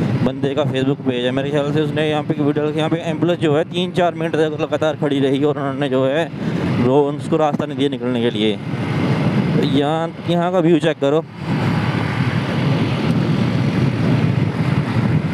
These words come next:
तो यहाँ ये इधर जो गाँव है, ये यहाँ पे मेरे नानके हैं।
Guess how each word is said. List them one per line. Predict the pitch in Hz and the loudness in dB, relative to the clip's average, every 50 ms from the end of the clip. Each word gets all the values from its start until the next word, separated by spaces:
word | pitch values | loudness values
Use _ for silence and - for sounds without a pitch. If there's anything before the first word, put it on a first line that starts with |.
| - - - - - - - - - - - - - - - | 0 2 2 2 2 0 0 0 0 2 2 2 0 0 0
तो | - 165 | 0 0
यहाँ | 170 165 170 175 175 185 180 | 0 0 0 0 0 -2 0
ये | 127 151 180 196 208 | 0 2 2 2 2
इधर | 208 202 208 | 2 0 0
जो | - 185 180 | 0 0 0
गाँव | 185 175 | 0 0
है, | 170 170 180 185 | 0 0 0 0
ये | 180 | 0
यहाँ | 175 175 170 170 | 0 0 -2 0
पे | 170 175 | 0 0
मेरे | 175 165 165 160 | 0 0 0 0
नानके | 156 147 139 139 131 127 | 0 0 0 0 0 0
हैं। | 120 110 110 | 0 0 0